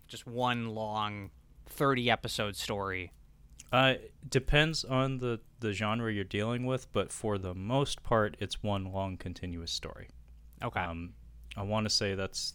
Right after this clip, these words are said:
Speaker 2: that's a typical thing, um, with most anime and, uh, tokusatsu too, like Ultraman and Kamen Rider. Like,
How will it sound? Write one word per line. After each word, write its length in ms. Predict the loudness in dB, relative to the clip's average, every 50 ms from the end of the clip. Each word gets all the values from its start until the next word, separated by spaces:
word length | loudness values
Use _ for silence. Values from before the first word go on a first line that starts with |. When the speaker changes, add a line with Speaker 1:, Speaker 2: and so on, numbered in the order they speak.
| -6 -6
Speaker 2:
that's 220 | -4 -4 -2 -4
a 40 | -6
typical 440 | -6 -6 -6 -6 -6 -6 -8 -8 -10
thing, 400 | -8 -4 -4 -2 -2 -4 -4 -8 -10 -14 -16 -10 -8
um, 380 | -6 -6 -6 -6 -8 -10 -8 -6
with 280 | -4 -4 -4 -6 -8 -6
most 320 | -2 0 0 0 0 -2 -2
anime 420 | -2 -2 -2 -2 -4 -4 -4 -2 0
and, 240 | 2 2 2 2 2
uh, 200 | 2 0 0 -2 -6 -10 -6
tokusatsu 720 | -4 -4 -4 -4 -4 -2 -2 -2 -2 -4 -8 -10 -10 -12 -10
too, 260 | -8 -6 -6 -6 -6
like 160 | -8 -8 -10 -10 -10 -8
Ultraman 500 | -6 -6 -4 -4 -6 -6 -4 -4 -4 -4
and 120 | -6 -6 -4
Kamen 320 | -4 -4 -4 -4 -6 -8
Rider. 420 | -6 -6 -6 -4 -4 -6 -6 -6 -10 -14 -18 -20 -20 -20 -20 -8 0
Like, 220 | 2 4 4 2